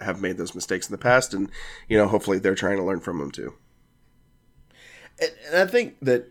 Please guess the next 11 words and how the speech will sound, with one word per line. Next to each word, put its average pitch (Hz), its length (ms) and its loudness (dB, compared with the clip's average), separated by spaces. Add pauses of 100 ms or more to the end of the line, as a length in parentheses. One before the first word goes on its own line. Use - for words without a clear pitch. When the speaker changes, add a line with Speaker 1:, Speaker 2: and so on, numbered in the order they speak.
Speaker 2:
you 131 120 -4
brought 147 220 6
up 117 80 4
a 110 60 -8
good 104 180 -4
point, 101 260 -6
and, 98 80 -8
like, 95 300 -8
representation 107 1120 -2 (240)
is 123 220 0
important 98 800 -6